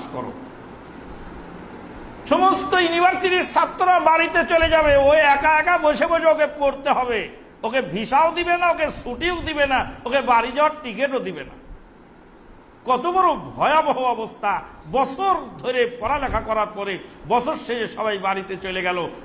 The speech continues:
আর ওই ফেলু ছাত্রটা বসে রইল। একটা মার্কের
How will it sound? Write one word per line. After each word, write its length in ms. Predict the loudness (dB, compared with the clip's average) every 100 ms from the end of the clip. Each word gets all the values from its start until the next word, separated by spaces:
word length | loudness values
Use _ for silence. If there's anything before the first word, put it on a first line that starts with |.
| 2
আর 160 | 2
ওই 160 | 2 -2 -4
ফেলু 180 | -4 -4 -4
ছাত্রটা 480 | -4 -4 -6 -4 -4
বসে 260 | -4 -6 -4
রইল। 300 | -2 0 -2 -6 -2
একটা 360 | 0 0 0
মার্কের 380 | 2 2 2 -2